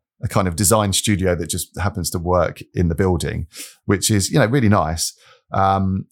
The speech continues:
and we also work with some other design studios just to kind of, um, help support us if there's a lot of work. We kind of, you know, we outsource it to, um, certain studios, uh, that we,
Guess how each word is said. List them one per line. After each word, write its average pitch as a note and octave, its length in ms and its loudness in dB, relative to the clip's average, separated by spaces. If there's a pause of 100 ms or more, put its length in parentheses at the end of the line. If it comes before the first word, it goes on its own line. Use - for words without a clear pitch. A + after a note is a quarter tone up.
(180)
and G2+ 380 0 (200)
we A2+ 140 4
also G2+ 260 4
work E2+ 160 2
with E2+ 100 -4
some F2+ 160 0
other E2+ 140 0
design D#2+ 340 -2
studios D#2 480 -2
just - 220 -4
to - 60 -10
kind D#2+ 300 -2
of, D2+ 280 -4 (640)
um, D#2+ 680 -2 (480)
help F#2+ 280 2
support F2+ 460 -2
us E2+ 220 2
if D#2 100 -4
there's D#2+ 160 -2
a F2+ 40 0
lot C#2 160 2
of D2 120 -6
work. E2+ 440 2
We E2+ 100 -6
kind D#2 260 -2
of, D2+ 100 -6 (160)
you F#2 80 -4
know, D2+ 140 -2
we E2 120 -6
outsource D#2+ 520 -4
it - 220 -6
to, D#2+ 380 -2 (440)
um, E2 560 -2
certain D#2 840 0 (240)
studios, F#2+ 840 2
uh, F2+ 240 2
that F2+ 140 -4
we, F2+ 140 -2